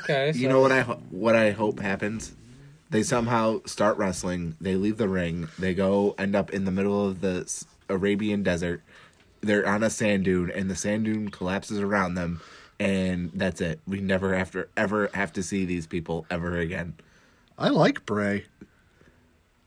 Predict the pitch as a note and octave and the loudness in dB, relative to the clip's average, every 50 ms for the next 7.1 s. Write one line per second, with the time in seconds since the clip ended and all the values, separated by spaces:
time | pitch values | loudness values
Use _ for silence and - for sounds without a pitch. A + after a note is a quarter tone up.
0 | _ _ _ - - - B2 C3 C3 B2+ A#2+ - - G#2 A2+ A#2 A2+ A2 G#2+ - | _ _ _ -14 0 4 4 6 6 4 2 0 -2 0 4 4 6 6 4 2
1 | - - _ _ _ - - D#3 D#3+ F3 F#3+ E3 F3 E3 D3+ C#3 B2 A2+ A2 G#2 | 0 -8 _ _ _ -2 2 4 6 6 6 6 6 4 4 4 4 2 2 2
2 | G#2+ - E2 E2 D#2+ - F#2+ F2 F2+ F2+ - - F2 F2 D#2+ - - F2+ E2+ F2+ | 0 -4 -4 -6 -8 -8 -8 -6 -6 -6 -6 -6 -6 -8 -8 -8 -6 -6 -4 -6
3 | F2 E2 - - - - - _ _ _ _ _ _ _ - C#3+ - - - - | -6 -8 -12 -20 -20 -20 -20 _ _ _ _ _ _ _ -4 -4 -4 -6 -14 -18
4 | - - - - _ _ _ _ - - - G#2+ A2 G#2 E2 - - - - - | -20 -20 -20 -20 _ _ _ _ -20 -20 -20 -20 -20 -20 -20 -20 -20 -20 -20 -20
5 | - _ - G#2 C3+ C#4 D4+ D3+ D#3 - - A2 - D#4+ - - - - G2+ F#2+ | -20 _ -8 -6 -6 -4 -2 -4 -4 -2 0 0 0 0 -2 -6 -8 -8 -8 -8
6 | F#2+ - F#2+ A#2+ G3+ F3 - - - D#2+ D#2 D#2+ G#2+ - _ - F2+ G2 C3+ C3+ | -6 -4 -2 -2 -2 -2 -4 -8 -10 -10 -10 -12 -12 -14 _ -16 -12 -12 -10 -10
7 | G2+ | -12